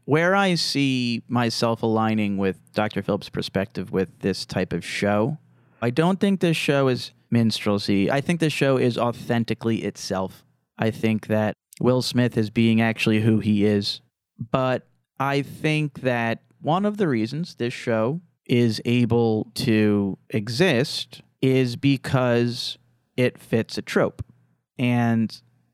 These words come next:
it's a trope that's garnered success that white people have benefited from.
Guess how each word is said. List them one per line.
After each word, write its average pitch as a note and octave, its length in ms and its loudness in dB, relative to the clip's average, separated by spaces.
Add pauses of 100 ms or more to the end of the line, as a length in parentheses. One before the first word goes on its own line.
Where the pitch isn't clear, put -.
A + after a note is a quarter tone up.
it's A2+ 160 -2
a A#2 60 -2
trope A#2+ 440 0
that's A2+ 260 0 (160)
garnered A2 400 2
success - 680 -2 (200)
that A#2 300 0
white A#2 240 2
people A2+ 300 -2
have A2+ 240 0
benefited C3+ 460 -2
from. - 220 -2